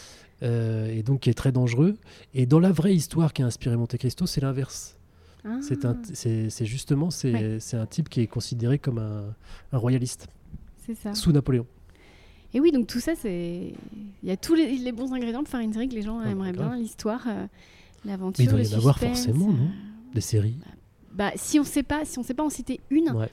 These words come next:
Speaker 2: c'est qu'il y en a aucune qui s'est démarquée, en vrai.
Speaker 1: Et en même temps,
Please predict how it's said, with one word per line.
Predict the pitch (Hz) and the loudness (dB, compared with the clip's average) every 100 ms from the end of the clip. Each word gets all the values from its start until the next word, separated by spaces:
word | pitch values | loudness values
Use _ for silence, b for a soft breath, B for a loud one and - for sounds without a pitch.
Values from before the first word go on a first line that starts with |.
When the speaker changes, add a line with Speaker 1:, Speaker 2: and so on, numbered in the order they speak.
| - - | -10 -14
Speaker 2:
c'est | - | -10
qu'il | 254 240 | -6 -4
y | |
en | 240 | -4
a | - | -2
aucune | 269 - 254 | -2 -2 -6
qui | 247 | -6
s'est | 247 | -8
démarquée, | 220 208 196 196 185 _ - | -4 -6 -6 -10 -14 _ -8
en | 190 | -6
vrai. | 175 - B - | -6 -8 B -2
Speaker 1:
Et | 156 | 2
en | 170 | 4
même | 180 160 | 2 0
temps, | 165 170 190 233 | 2 2 2 -2